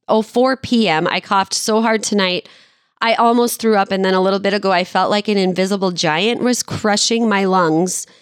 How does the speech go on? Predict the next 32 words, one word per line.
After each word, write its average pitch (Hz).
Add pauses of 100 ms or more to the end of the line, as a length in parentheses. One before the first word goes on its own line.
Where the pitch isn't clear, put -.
(120)
and 196
my 185
ribs 170
in 180
a 175
giant 185
wraparound 175
hug, 156 (100)
and 180
now 190
my 208
upper 180
back 156
is 151
super 127
sore. - (420)
Nate 214
thinks 240
I 220
probably 185
just 175
coughed 175
so 180
hard 160
that 160
my 165
ribs 202
went 233
out 233
in 240
new 240
places. 233